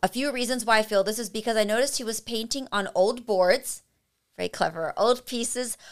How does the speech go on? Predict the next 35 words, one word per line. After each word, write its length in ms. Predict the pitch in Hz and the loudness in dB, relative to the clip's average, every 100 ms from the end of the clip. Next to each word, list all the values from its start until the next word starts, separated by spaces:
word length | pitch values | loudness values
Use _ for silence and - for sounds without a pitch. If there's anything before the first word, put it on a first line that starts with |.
| - | 0
of 120 | 208 | 6
what 120 | 220 | 8
appeared 440 | 220 220 277 320 | 6 2 0 2
to 100 | - | 0
be 160 | 214 226 | -2 -2
office 460 | - 175 175 185 - | 2 2 2 -2 -4
board. 420 | 170 180 196 - - - - - | 0 4 2 0 -20 -20 -10 4
Also 300 | 262 320 359 | 6 6 0
in 80 | 320 | -2
the 80 | 254 | -2
first 340 | - 285 339 | 4 4 6
shot, 300 | - 240 233 - | 4 4 4 0
Irv 180 | 240 277 | 0 0
is 80 | |
sitting 300 | 294 254 240 | -4 -4 -4
on 140 | 233 208 | -2 -4
a 40 | |
bench 360 | 208 202 208 - | 0 0 0 -2
with 160 | 185 | -4
his 160 | 175 165 | -4 -6
dog. 420 | - 240 240 247 - - - | 2 6 6 4 0 -20 -8
There's 180 | 180 175 | -6 -4
a 40 | |
bird 320 | 160 240 254 | 0 4 4
flying 460 | 240 - 214 208 202 | 2 -2 -2 0 0
there. 480 | 185 185 185 185 180 - - _ - | 2 6 8 6 4 -6 -20 _ -2
Um, 500 | 175 175 175 170 170 _ _ _ _ _ _ _ - - - | 0 2 2 -2 -10 _ _ _ _ _ _ _ -18 -18 -2
later 360 | 214 247 269 262 | 6 8 8 8
on, 180 | 240 233 | 8 6
when 120 | 220 | 2
Helly 260 | 233 247 | 4 4
completes 460 | 254 262 - 247 - | 4 -2 -4 -4 -2
her 140 | 262 | -2
quota, 300 | 247 254 220 | 0 2 2
Kier 640 | 214 - - 294 277 240 | 2 -2 -2 6 6 6